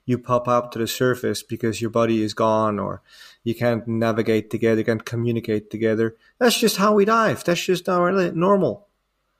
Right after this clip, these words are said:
You know, if that doesn't feel or sit right with you, do something about it,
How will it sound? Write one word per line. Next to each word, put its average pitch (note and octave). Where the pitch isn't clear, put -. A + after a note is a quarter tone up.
You B2+
know, D#3
if A#2+
that F3+
doesn't C#3
feel C#3
or G2+
sit -
right A#2
with G#2
you, C#3
do A2+
something G2+
about A#2+
it, -